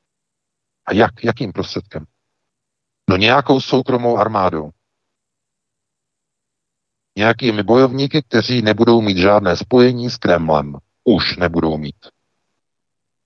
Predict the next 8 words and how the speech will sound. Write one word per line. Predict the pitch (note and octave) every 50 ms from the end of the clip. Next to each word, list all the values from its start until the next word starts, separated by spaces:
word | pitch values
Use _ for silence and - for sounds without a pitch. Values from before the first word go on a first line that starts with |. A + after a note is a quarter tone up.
| _ _ -
V | -
minulosti | G#2 G#2+ G#2+ F#2+ F#2+ F#2+ - - A2
možná | F#2+ F#2 F#2 E2+ F2+ F2+ F2 E2+ E2
měli, | E2+ F2 F#2+ A2 B2 D3 D#3 -
ale | - F#2+ F#2+ G2
teď | F#2+ F#2+ F2 -
už | G#2 F#2
nemají. | F2 F2 E2+ E2 D#2+ D2+ D2+ D2 C#2+ D2